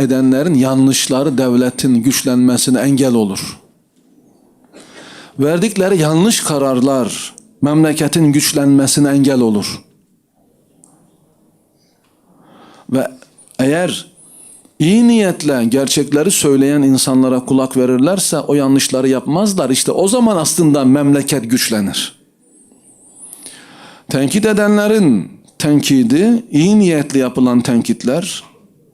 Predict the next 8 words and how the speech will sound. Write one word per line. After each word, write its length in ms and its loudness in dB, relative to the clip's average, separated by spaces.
hakkı 420 -4
göstermek 760 0
için 280 0
yapılan 460 0
tenkitler, 840 -4
bunlara 840 -2
dikkat 360 -4
edilirse, 760 -2